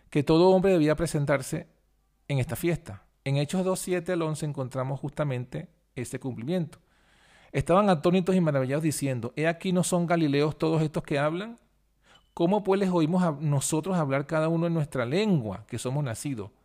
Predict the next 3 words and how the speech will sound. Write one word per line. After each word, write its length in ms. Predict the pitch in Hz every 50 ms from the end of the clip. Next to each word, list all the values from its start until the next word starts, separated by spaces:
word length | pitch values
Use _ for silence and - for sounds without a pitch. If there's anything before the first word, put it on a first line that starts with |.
| _ _ _ _ _ _ _ _ _ _
Partos, 680 | - 135 147 156 165 160 - - 180 185 165 - - _ _ _
medos, 680 | - 123 123 131 135 139 143 139 135 139 143 139 - _ -
elamitas, 920 | 123 117 113 107 110 117 120 127 123 - - 131 127 135 127 - -